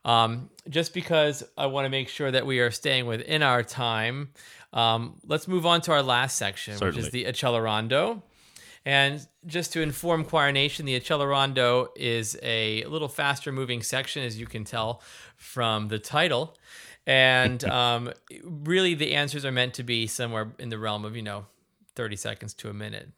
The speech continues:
Speaker 1: so, or even much less than that. So
Speaker 2: Oh, dear.
Speaker 1: this is the rapid fire section.
Speaker 2: <laughs>
Speaker 1: All right.
Speaker 2: Hot
Speaker 1: So,
Speaker 2: seat.
Speaker 1: Brandon, what project are you most excited about right now?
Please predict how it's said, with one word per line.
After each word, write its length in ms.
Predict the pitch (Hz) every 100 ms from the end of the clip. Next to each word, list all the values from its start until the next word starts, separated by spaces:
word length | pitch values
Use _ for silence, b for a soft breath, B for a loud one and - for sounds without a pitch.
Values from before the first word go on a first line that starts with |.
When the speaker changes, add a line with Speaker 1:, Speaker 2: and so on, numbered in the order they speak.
| -
Speaker 1:
so, 320 | 117 113 -
or 100 | 131
even 300 | 143 123 117 117 -
much 320 | 120 113 -
less 260 | 107 98 -
than 140 | 101
that. 280 | 101 98 - -
So 240 | - 107
Speaker 2:
Oh, 160 | 90 87
dear. 200 | 80 80
Speaker 1:
this 140 | 131 139
is 120 | 117
the 120 | 131
rapid 400 | 123 117 113 107
fire 320 | 117 107 104
section. 600 | 98 104 110 - 104 - -
Speaker 2:
<laughs> 60 |
Speaker 1:
All 80 | 110 - - 156
right. 100 | 120
Speaker 2:
Hot 140 | 110 101
Speaker 1:
So, 160 | 143
Speaker 2:
seat. 160 | 120 78 B B B -
Speaker 1:
Brandon, 440 | 165 202 202 156
what 220 | 151 208 190
project 640 | 202 180 175 143 117 -
are 100 | 131
you 160 | 127 127
most 440 | 123 131 135 -
excited 520 | 139 127 - 120 120 113
about 260 | 101 101
right 200 | 104 104
now? 300 | 101 98 104